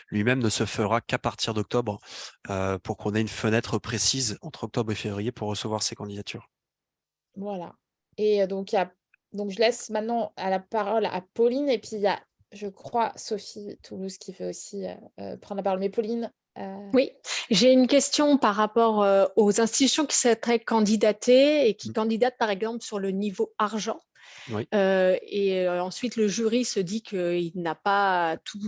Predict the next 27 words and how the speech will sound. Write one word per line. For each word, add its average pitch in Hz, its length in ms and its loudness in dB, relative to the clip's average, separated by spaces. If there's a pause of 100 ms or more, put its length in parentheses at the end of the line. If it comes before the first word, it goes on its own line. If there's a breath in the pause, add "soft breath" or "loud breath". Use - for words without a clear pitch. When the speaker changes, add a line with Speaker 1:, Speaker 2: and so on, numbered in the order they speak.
(240)
Speaker 3:
ce - 120 -10
qu'il - 140 -4
faut 233 180 2
pour 180 280 -2
atteindre 208 560 2
ce - 160 -2
niveau 196 480 0
argent. 180 480 -2 (280 loud breath)
Est-ce - 160 2
que - 80 0
Speaker 1:
Oui. 254 60 4
Speaker 3:
le 233 120 6
jury 269 500 0
pourrait 208 400 0
donner 214 420 0
le 202 160 -4
nou-, 190 220 -6 (120)
le 196 120 2
niveau 196 320 2
bronze 247 580 -2
ou, 247 400 2
euh, 170 320 0 (540 loud breath)
ou 214 180 2
il 226 100 2
n'y 185 80 0
a 165 80 -2
pas, 180 800 2